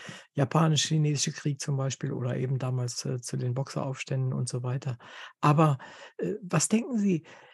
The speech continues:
diese Staaten, so wie, wie China, die sind so groß, sie sind so stark,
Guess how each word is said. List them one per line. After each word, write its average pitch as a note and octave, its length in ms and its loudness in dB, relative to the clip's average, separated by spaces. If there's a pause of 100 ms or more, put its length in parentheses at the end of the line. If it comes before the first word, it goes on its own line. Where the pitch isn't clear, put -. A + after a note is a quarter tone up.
(420)
diese A#3 300 10
Staaten, C#3 580 0
so C#3+ 200 -2
wie, D3 200 0
wie D#3 320 0 (140)
China, D3+ 600 2
die D3 160 -2
sind E3 200 4
so G3 300 2
groß, F#3 680 -2
sie D#3 460 0
sind E3+ 300 2
so F#3+ 160 0
stark, F#3 560 -4